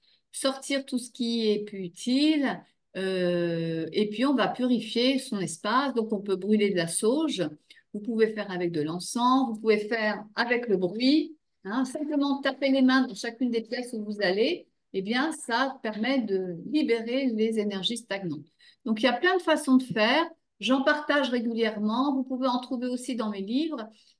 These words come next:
Et puis, vous pouvez aussi en trouver sur Internet ou peut-être que vous-même, vous avez vos propres méthodes. Donc, euh, il n'y a vraiment pas des stratégies particulières à faire.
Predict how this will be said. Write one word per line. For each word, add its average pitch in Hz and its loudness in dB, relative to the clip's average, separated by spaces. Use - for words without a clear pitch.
Et 220 0
puis, 277 2
vous 262 -2
pouvez 220 -4
aussi 240 -4
en 214 -8
trouver 185 -6
sur 208 -10
Internet 185 -4
ou 208 -8
peut-être 240 -2
que 196 0
vous-même, 196 2
vous 185 -2
avez 175 0
vos 185 -2
propres 214 -8
méthodes. 170 -4
Donc, 208 -2
euh, 185 4
il 170 2
n'y 180 0
a 170 0
vraiment 214 0
pas 247 4
des 185 0
stratégies 233 -2
particulières 214 -4
à 170 -8
faire. 226 0